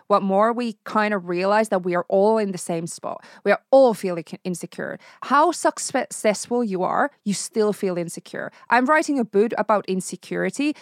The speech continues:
feeling extremely insecure about writing the book about insecurity. Like, <laughs> you know what I mean? It's like, we need to become very realistic and realize we're not special in our insecurities. We need to realize that we are not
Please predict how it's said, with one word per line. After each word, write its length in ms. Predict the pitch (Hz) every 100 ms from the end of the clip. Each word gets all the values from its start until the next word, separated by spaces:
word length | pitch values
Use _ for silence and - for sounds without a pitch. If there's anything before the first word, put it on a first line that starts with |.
| _
feeling 400 | - 277 269 277
extremely 840 | 262 - - - 311 339 302 220
insecure 500 | 180 - 180 - 175 160
about 380 | 170 175 175
writing 300 | 190 160 156 170
the 60 |
book 220 | 165 147 160
about 240 | 160 -
insecurity. 720 | - 180 180 - 165 - - - - -
Like, 320 | 233 233 240 - - -
<laughs> 300 | 285 523 480
you 200 | 453 302
know 180 | 311 320
what 140 | 302 277
I 40 |
mean? 280 | 277 277 220
It's 120 | 202
like, 240 | 202 208 - - - 262
we 280 | 202 277 320
need 160 | 349
to 60 | 339
become 540 | 320 - 262 254 233
very 340 | 185 226 247 311
realistic 960 | 247 262 226 208 214 - - - 202 -
and 200 | 208 190
realize 400 | 208 220 220 196
we're 180 | 196 214
not 260 | 202 220 -
special 720 | - 208 185 - 214 269 415 - _ _ _ _ _ _ _
in 160 | 247 226
our 200 | 202 196
insecurities. 1080 | 202 - 185 - 175 165 - - - - - _ _ _ _
We 80 | 226
need 120 | 254
to 100 | -
realize 500 | 277 214 202 226 269
that 180 | - 190
we 120 | 202
are 60 | 202
not 360 | 196 208 262